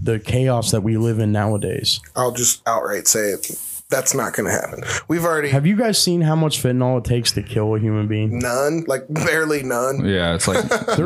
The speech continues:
Speaker 3: microscopic.
Speaker 1: diagrams up of, uh, against, like, quarters. Let me, actually, let me show you guys. Um, there's diagrams of it. How much fentanyl?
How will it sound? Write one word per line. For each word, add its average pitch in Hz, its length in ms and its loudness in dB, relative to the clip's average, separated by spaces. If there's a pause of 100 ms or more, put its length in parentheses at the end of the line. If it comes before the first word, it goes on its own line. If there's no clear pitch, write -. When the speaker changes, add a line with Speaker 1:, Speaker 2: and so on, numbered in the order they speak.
(220)
Speaker 3:
microscopic. - 40 0
Speaker 1:
diagrams 151 680 0
up 139 180 2
of, 127 240 0
uh, 113 240 0
against, 117 400 0
like, 113 180 -2
quarters. 117 580 0
Let 139 140 2
me, 196 160 2
actually, 135 380 0
let 143 100 4
me 180 60 2
show - 140 0
you 113 160 -2
guys. - 400 -2 (100)
Um, 110 600 0
there's 131 180 2
diagrams 127 600 2
of 110 120 0
it. 113 160 0 (680)
How 127 160 0
much 147 340 0
fentanyl? 110 760 0